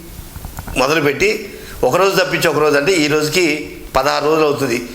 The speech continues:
మీరు ప్రారంభించిన, మీరు మాట్లాడిన మాటే, మీరు సభాముఖంగా సాక్షాత్తు ముఖ్యమంత్రి రేవంత్ రెడ్డి, "పదవ తారీఖు నుంచి మొదలు పెడుతున్నాం ఎకరం చొప్పున, ఒకరోజు తప్పించి ఒకరోజు ఎకరం" అంటే ఇవాళ పదహారు రోజులు అంటే ఎనిమిది ఎకరాల వరకు పడాల్సిన రైతు భరోసా నిధులు కాస్త కేవలం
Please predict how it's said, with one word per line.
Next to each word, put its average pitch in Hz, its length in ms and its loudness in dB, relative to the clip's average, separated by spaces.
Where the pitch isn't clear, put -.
మీరు 147 240 2
ప్రారంభించిన, 147 680 0
మీరు 147 300 0
మాట్లాడిన 139 480 0
మాటే, 127 520 -2
మీరు 151 180 2
సభాముఖంగా 147 1080 0
సాక్షాత్తు 147 380 0
ముఖ్యమంత్రి 139 440 0
రేవంత్ 135 280 0
రెడ్డి, 135 380 -2
"పదవ 170 280 2
తారీఖు 156 320 0
నుంచి 147 260 0
మొదలు 143 260 0
పెడుతున్నాం 139 360 0
ఎకరం 143 380 0
చొప్పున, 143 360 -2
ఒకరోజు 156 400 2
తప్పించి 143 240 -2
ఒకరోజు 143 280 2
ఎకరం" 135 240 -2
అంటే 135 180 -2
ఇవాళ 143 360 0
పదహారు 131 340 -2
రోజులు 131 180 -2
అంటే 170 380 -2
ఎనిమిది 170 480 0
ఎకరాల 165 400 0
వరకు 151 240 0
పడాల్సిన 139 480 -2
రైతు 135 260 0
భరోసా 135 340 0
నిధులు 123 220 -2
కాస్త 123 240 0
కేవలం 131 460 0